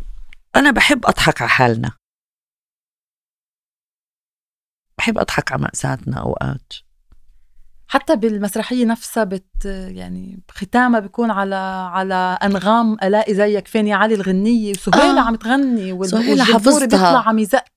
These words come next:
Speaker 1: آه.
Speaker 2: ورائدة عم ترقص على المسرح والجمهور. في، في، ما بعرف، رغم قسوة القصة، رغم قسوة الواقع، بنطلع من، من، من،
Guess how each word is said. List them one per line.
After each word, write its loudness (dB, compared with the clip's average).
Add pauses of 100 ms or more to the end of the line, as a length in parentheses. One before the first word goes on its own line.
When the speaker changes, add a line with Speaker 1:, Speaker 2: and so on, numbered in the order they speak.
Speaker 1:
آه. 0
Speaker 2:
ورائدة 2
عم 0
ترقص -2
على 0
المسرح -2
والجمهور. -2 (1040)
في، 0
في، -4 (540)
ما 4
بعرف، 0
رغم 0
قسوة -2
القصة، -6
رغم 2
قسوة -2
الواقع، -2 (680)
بنطلع 0
من، 0
من، -6
من، -8